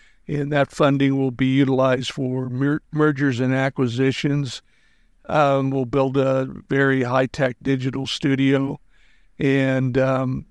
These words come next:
do some films, and, uh, but the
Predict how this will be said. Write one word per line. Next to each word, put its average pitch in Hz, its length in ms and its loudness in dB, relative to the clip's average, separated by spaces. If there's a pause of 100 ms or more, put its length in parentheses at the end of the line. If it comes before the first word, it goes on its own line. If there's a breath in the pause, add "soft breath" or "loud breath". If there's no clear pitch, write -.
do 143 160 2
some 160 320 2
films, 135 760 -2
and, 131 580 0
uh, 131 160 6
but 127 320 0
the 135 260 -2